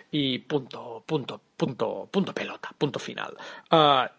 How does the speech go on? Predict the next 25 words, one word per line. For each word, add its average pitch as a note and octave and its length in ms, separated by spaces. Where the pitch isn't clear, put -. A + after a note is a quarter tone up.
un A#3+ 80
cinco C3 240
y A#2 60
medio, C#3 400
un D3+ 180
seis. G#2+ 640
Eh, B2 180
posiblemente F#3 460
cuando D#3+ 240
tú D#3+ 80
escuches C#3+ 360
este B2+ 220
podcast, G3+ 640
no D3+ 220
sé E3+ 160
si - 120
seguirá C3+ 360
en F3+ 120
cines, G#3 680
porque B2+ 320
no C3+ 120
ha C3 40
sido C3+ 260
un C3 100
exitazo, G#3 720